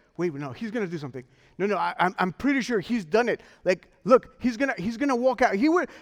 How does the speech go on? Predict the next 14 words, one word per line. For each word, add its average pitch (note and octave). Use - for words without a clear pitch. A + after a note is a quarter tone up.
th-, B3+
there C#4+
were F4
so -
many D#4+
things C#4+
probably C#4
ha-, A#3
going B3+
through A#3+
their G#3
minds. A3
Nothing F3
happened. C#3